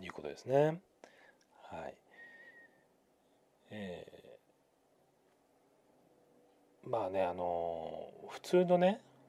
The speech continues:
アジアのチームだとですね、こういうふうにはならないんですよね。うん、普通のアジアのチームだと、この縦を四人で守ってくることはやるんですけど、もっとね、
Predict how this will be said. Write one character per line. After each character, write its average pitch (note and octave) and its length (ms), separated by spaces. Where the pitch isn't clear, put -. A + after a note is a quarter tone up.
ア D3 140
ジ D3 120
ア C3 80
の G2+ 120
チ - 180
ー B2 100
ム F#2+ 80
だ E2 120
と F2 120
で D#2 100
す - 120
ね、 F2 420
こ E3 140
う - 20
い - 20
う D#3+ 40
ふ - 100
う - 20
に A#2+ 60
は F2+ 60
な F2+ 120
ら C3+ 100
な C3 100
い F#2+ 40
ん D#2+ 120
で D2+ 80
す - 100
よ - 100
ね。 B2+ 320
う G#2+ 60
ん、 G2 240
普 - 60
通 - 120
の F3 100
ア F#3 60
ジ F3+ 80
ア D3+ 60
の A#2+ 100
チ - 220
ー B2 40
ム A2 80
だ F2+ 100
と、 A2 360
こ D#3+ 80
の D3+ 60
縦 A2 800
を B2+ 260
四 B2 120
人 G3 140
で D#3+ 60
守 B2+ 220
っ D#3 40
て - 140
く D3+ 100
る D3+ 60
こ F3 100
と F#3 100
は D#3+ 60
や A#2 120
る B2 120
ん A2 60
で F2+ 80
す - 80
け F2 80
ど、 F2+ 80
も F#3 140
っ - 40
と A#2+ 100
ね、 F#2 320